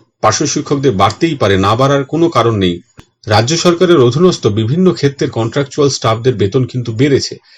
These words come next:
তাই তিন গুণ বেতন বাড়াটা খুব স্বাভাবিক। কুড়ি বছর ধরে পার্শ্ব শিক্ষকরা বিভিন্ন কাজ করছেন, এইটা যেমন একদিকে একটা বিষয়, সেরকম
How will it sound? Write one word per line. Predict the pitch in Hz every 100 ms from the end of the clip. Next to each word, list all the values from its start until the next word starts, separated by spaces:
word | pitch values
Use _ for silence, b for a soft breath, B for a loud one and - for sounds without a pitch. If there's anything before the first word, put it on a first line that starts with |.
| b b
তাই | 104
তিন | 110 156 180
গুণ | 175 190 151
বেতন | 143 165 151
বাড়াটা | 151 147 151
খুব | 156 135
স্বাভাবিক। | 139 139 139 131
কুড়ি | 139 139
বছর | 139 143
ধরে | 135 135
পার্শ্ব | 127 113 131
শিক্ষকরা | 143 131 131 131
বিভিন্ন | 104 110 127 135
কাজ | 120 101 -
করছেন, | 101 92 92 85 104
এইটা | 175 185 202
যেমন | 180 175 175 -
একদিকে | 135 131 147 151 147 151 180 _ _ -
একটা | 101 120
বিষয়, | 120 131 104 92 - b b
সেরকম | - 139 170 170